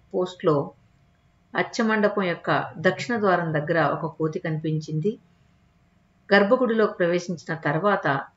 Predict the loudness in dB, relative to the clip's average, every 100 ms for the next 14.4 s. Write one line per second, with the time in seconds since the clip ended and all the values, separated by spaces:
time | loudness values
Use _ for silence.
0 | -4 -2 2 2 2 0 0 -2 -2 -2
1 | -4 -2 -4 -2 -2 -2 -6 -8 -6 -4
2 | -4 -8 _ _ _ -2 -2 2 0 0
3 | -8 _ -4 -4 -4 -12 _ _ _ _
4 | _ 2 4 4 4 4 4 2 -4 _
5 | _ 0 2 4 2 0 -2 -6 -4 -4
6 | -6 _ _ -8 -8 -8 _ _ 2 4
7 | 4 0 -14 _ _ _ -2 0 -2 -4
8 | -6 -6 -6 -2 -2 0 -4 -4 -2 -2
9 | -2 -2 -4 -4 -6 -4 -2 -2 -4 -8
10 | _ _ _ _ _ _ -6 2 6 6
11 | 4 0 0 2 0 -2 -12 _ _ _
12 | _ 0 2 2 0 0 0 -2 -2 -4
13 | -4 -6 -10 _ _ -4 0 2 0 -4
14 | -4 -4 -4 -4